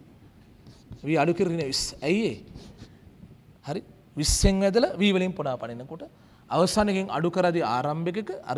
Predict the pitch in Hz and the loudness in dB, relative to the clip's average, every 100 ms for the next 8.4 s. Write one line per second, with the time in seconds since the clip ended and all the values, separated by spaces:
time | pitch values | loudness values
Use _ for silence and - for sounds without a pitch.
0 | 143 165 208 208 190 175 165 165 - 156 | -4 2 2 2 0 0 -4 -6 -6 -6
1 | 160 208 180 143 123 180 226 - - - | -4 -2 -2 -6 -10 -12 -12 -14 -18 -20
2 | - - - - - - - - - - | -2 -2 -2 -16 -20 -12 -10 -10 -14 -20
3 | - - - - - - 202 202 196 202 | -20 -20 -20 -20 -20 -4 2 4 4 2
4 | 190 165 180 175 175 175 175 156 156 156 | 0 0 0 0 2 2 2 0 -4 -4
5 | 156 165 165 180 202 175 160 160 165 165 | -4 -2 -2 -2 -2 -2 -2 -4 -2 -4
6 | 160 139 131 151 165 165 160 143 117 107 | -4 -6 -6 -6 -2 0 -2 -4 -10 -8
7 | 107 117 147 139 151 151 139 - - - | -8 -10 -10 -6 -4 -4 -8 -20 -20 -20
8 | - - - | -20 -12 -12